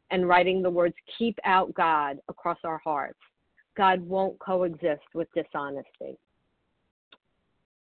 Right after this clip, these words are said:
So on page one sixteen, there's a shift. It's like they're saying, "Okay, wives, up until now, we've been talking to you all about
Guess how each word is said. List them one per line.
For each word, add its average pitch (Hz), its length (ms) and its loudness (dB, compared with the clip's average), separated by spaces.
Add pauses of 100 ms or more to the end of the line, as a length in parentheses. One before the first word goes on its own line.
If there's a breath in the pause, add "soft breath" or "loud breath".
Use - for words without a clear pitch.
So 226 480 8 (340)
on 226 200 0
page 311 520 0
one 262 340 2
sixteen, 233 580 0
there's 196 240 4
a 185 80 0 (220)
shift. 131 200 -2 (560)
It's 202 160 -6
like 214 240 2
they're 208 240 0
saying, 151 400 -4 (600)
"Okay, 247 260 2
wives, 160 480 2 (120)
up 220 200 4
until 294 320 0
now, 175 560 -2
we've 202 200 0
been 208 140 0
talking 214 400 0
to - 100 -4
you 214 160 0
all 214 200 4
about 208 280 2